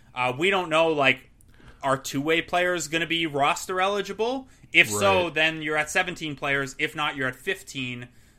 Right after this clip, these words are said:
Speaker 1: Um, so, you know, even that makes it, when you're, when you're counting heads, that makes a big difference, 'cause you're gonna want, like, you, you probably don't wanna go to, like, a centralized medical team. Like, you want McKechnie there,
Speaker 2: Mm-hmm.
Speaker 1: uh,
Speaker 2: Yeah.
Speaker 1: if, you know, if he's, you know,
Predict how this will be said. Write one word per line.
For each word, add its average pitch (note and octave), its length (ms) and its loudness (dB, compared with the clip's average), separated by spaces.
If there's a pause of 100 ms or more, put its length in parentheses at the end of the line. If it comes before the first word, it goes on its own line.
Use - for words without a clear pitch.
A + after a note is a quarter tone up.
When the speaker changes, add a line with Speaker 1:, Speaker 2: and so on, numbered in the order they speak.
(120)
Speaker 1:
Um, A2 540 -8 (600)
so, - 180 -4
you C#3 100 0
know, A#2+ 120 -8
even E3+ 280 -4
that F3 260 4
makes C3+ 220 -4
it, D3+ 80 -10
when C#3 160 -4
you're, C#3 180 -2
when C#3 160 -6
you're C3+ 280 -4
counting E3 380 -6
heads, D3 280 -4
that C3+ 100 -8
makes C3 180 -8
a B2 40 -18
big B2 180 -8
difference, C3 400 -10 (320)
'cause D3+ 140 -4
you're D#3+ 100 -2
gonna G3+ 160 -2
want, D3+ 460 0 (320)
like, C#3 180 -4
you, E3 140 -6
you D3+ 260 -12
probably F3 320 -4
don't F3 160 -8
wanna D#3 180 -6
go C3+ 200 -4
to, C3+ 80 -4
like, B2 340 -6
a B2+ 80 -10
centralized B2 1080 -6
medical C3 480 -4
team. B2 280 -10
Like, A#2 160 -10
you C3+ 100 -4
want C3+ 320 -8
McKechnie B2 480 -2
there, A2 300 -2
Speaker 2:
Mm-hmm. B2 220 0 (220)
Speaker 1:
uh, A2+ 100 -4
Speaker 2:
Yeah. C3 220 2
Speaker 1:
if, - 580 0 (360)
you C3+ 100 -10
know, A2 120 -10
if A#2+ 120 -10
he's, A#2+ 400 -10 (380)
you C3 80 -8
know, - 60 -14